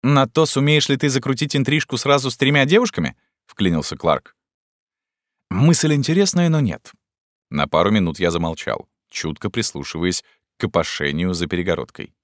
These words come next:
и усмехнулся, довольной улыбкой сытого кота, когда девушка рассчиталась за кофе и пошла к выходу, предсказуемо наступив на мою сигналку.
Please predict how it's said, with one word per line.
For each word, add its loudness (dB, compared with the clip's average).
и 0
усмехнулся, 0
довольной 0
улыбкой -6
сытого -6
кота, -6
когда -2
девушка -2
рассчиталась -4
за -4
кофе -8
и -6
пошла -6
к -20
выходу, -6
предсказуемо 0
наступив -8
на -6
мою -6
сигналку. -10